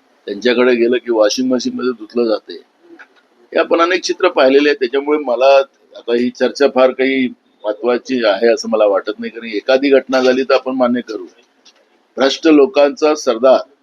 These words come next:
आज देशामध्ये कोण असेल तर नरेंद्र मोदी आहे, हे आता देशातल्या लोकांना कळलेलं आहे.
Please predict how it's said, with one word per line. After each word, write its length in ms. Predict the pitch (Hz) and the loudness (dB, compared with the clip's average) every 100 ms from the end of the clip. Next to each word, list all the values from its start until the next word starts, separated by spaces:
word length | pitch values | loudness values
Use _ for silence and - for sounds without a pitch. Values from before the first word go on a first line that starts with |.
| _ _ _ _ | _ _ _ _
आज 180 | 107 120 | -6 -6
देशामध्ये 520 | 117 117 135 127 127 | -4 -4 -2 0 0
कोण 260 | 131 139 139 | 0 0 0
असेल 300 | 113 113 120 | 0 -2 -6
तर 160 | 123 135 | -2 -2
नरेंद्र 440 | 113 107 110 104 101 | 0 0 -2 -4 -8
मोदी 280 | - 82 | -14 -16
आहे, 240 | 76 - _ _ _ _ _ - | -16 -16 _ _ _ _ _ -4
हे 40 | |
आता 260 | 147 127 151 | -2 0 0
देशातल्या 500 | 139 117 135 135 156 | 2 2 0 -2 -2
लोकांना 340 | 131 113 131 | -2 -2 -2
कळलेलं 460 | 143 127 139 143 110 | -2 2 4 4 2
आहे. 160 | 82 | -2